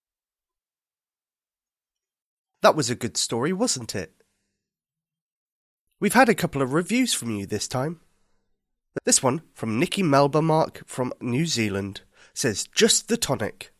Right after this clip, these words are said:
Our six-year-old twin boys,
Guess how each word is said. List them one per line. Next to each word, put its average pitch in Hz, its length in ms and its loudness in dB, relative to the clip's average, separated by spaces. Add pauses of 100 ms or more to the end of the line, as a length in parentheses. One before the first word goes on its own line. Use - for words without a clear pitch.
(800)
Our 240 100 6
six-year-old 147 600 4
twin 202 260 2
boys, 117 480 0